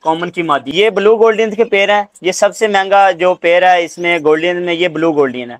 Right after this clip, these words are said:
इसका बच्चा तकरीबन सात से आठ हज़ार रुपये का सेल हो रहा है इस वक्त मार्केट में। तो इसका जो पेयर है ब्लू गोल्डियन का ये पैंतालीस से पचास हज़ार रुपये का है।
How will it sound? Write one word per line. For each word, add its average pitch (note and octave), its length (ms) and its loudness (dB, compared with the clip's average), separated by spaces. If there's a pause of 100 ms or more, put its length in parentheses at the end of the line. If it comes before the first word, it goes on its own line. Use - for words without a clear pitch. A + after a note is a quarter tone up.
(140)
इसका G3+ 200 0
बच्चा F3+ 260 0
तकरीबन F#3 420 -6
सात E3+ 320 2
से G3 100 -2
आठ F3+ 200 4
हज़ार F3 200 2
रुपये E3+ 180 -4
का F3+ 80 0
सेल E3 280 0
हो D#3+ 100 2
रहा E3 100 4
है F3 40 2
इस E3+ 120 -10
वक्त E3 120 -12
मार्केट D#3+ 400 -2
में। F#3+ 180 -4
तो G3+ 160 -10
इसका G#3 240 0
जो A3+ 140 2
पेयर A3+ 320 2
है A#3 60 4
ब्लू G3+ 240 0
गोल्डियन G#3 360 0
का G#3 100 0
ये G#3 100 2
पैंतालीस G3+ 460 -2
से G#3+ 80 -10
पचास F#3 360 0
हज़ार E3+ 180 2
रुपये D#3 220 -6
का D3+ 100 -2
है। D3 80 -2